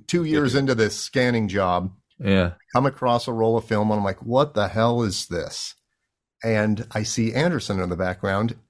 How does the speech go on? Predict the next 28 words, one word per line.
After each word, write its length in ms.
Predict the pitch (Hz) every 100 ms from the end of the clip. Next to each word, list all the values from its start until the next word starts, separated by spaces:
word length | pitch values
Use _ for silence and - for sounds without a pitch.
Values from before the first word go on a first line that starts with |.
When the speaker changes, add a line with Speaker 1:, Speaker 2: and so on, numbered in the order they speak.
| -
Speaker 1:
and 160 | 113
then 140 | 113 127
I 100 | 127
find 420 | - 107 104 104
an 160 | 120 113
eight-by-ten 720 | 117 113 107 104 - 123 107
that 120 | 101
I 80 | 95
printed 580 | 92 107 98 98 95 -
twenty 480 | - 107 104 95 110
years 280 | 110 95 92
ago. 280 | 90 80 - _ _ _ _ _ _
And 300 | - 104 101
on 180 | 107 107
the 60 | 98
show, 320 | - 185 127
I 80 | 104
went, 200 | 104 107 _ _ _ -
"Is 80 |
this 160 | 214 214
your 160 | 269 220
ex-girlfriend 600 | 196 - 143 143 165 156
by 100 | 160
chance?" 320 | 160 160 160
And 80 | 113
he's 140 | 98
like, 180 | 101 98
"Yep." 320 | 101 110 -